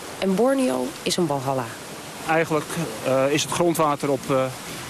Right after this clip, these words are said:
Speaker 2: watermijten nog vrij weinig onderzocht. Op Borneo is sowieso helemaal nog niks, of vrijwel nog niks op watermijten onderzocht.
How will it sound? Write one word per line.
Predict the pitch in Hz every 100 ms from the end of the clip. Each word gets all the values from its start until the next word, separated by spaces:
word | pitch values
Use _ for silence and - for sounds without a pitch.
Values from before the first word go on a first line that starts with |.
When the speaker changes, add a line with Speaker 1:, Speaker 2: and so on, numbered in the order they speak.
| -
Speaker 2:
watermijten | 147 147 147 143 135 143
nog | 127
vrij | - 151 143
weinig | 135 131
onderzocht. | 131 123 117 156 - - - - -
Op | 143
Borneo | 131 151 143 131
is | 123
sowieso | 135 127 147 143
helemaal | 160 180 170 160 147 - - - - -
nog | 165 143
niks, | 160 - - - 214
of | 160
vrijwel | 131 170 151
nog | 156 143
niks | 151 156
op | 156 131
watermijten | 156 151 151 143 143
onderzocht. | 151 143 156 147